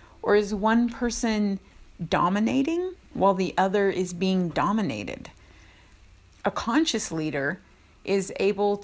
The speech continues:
to bring harmony and balance to a conversation. There's a calmness that is present when there's a conscious leader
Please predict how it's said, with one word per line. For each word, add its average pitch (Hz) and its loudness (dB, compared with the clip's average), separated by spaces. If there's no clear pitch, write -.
to 180 -2
bring 208 2
harmony 160 -2
and 175 -2
balance 143 -2
to 175 -2
a 156 -4
conversation. - -8
There's 185 -4
a 180 -4
calmness - -2
that 175 0
is 170 -4
present - -6
when 175 -4
there's 170 -2
a 170 2
conscious 175 -2
leader 160 0